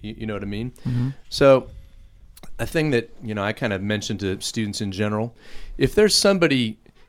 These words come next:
Speaker 1: sitting in the front row and you're getting the feeling that they're just sitting there waiting for you to make a mistake and they have a mental checklist of all the, you know, errors and horrible things you did. Can I say bad words at all? Is this G-rated?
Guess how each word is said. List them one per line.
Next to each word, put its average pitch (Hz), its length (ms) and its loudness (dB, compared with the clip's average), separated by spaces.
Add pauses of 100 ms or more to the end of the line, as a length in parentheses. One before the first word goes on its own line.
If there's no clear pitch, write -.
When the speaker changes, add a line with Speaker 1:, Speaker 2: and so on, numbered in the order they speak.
Speaker 1:
sitting 170 400 4
in 143 120 2
the 117 80 2
front 135 320 2
row 113 400 4
and 110 100 0
you're 113 80 2
getting 123 260 2
the 107 60 0
feeling 120 480 2
that 107 100 0
they're 110 100 2
just 104 220 -4
sitting 120 220 2
there 107 120 2
waiting 117 600 2
for 127 160 -4
you 123 100 0
to 117 80 0
make 117 220 -2
a 110 60 -8
mistake 110 560 -4 (400)
and 110 200 -4
they 110 80 -2
have 104 120 -2
a 98 60 -4
mental 110 360 -2
checklist 113 540 -4
of 104 100 -4
all 104 160 0
the, 92 240 -4 (520)
you 101 60 -10
know, 92 240 -10
errors 113 440 -6
and 95 160 -12
horrible 104 480 -8
things 110 260 -8
you 110 80 -12
did. 117 280 -8 (520)
Can 123 140 -12
I 120 60 -8
say - 180 -10
bad 107 260 -4
words 110 460 -12 (340)
at 117 80 -10
all? 135 320 -10
Is 107 80 -20
this 110 140 -12
G-rated? 117 580 -6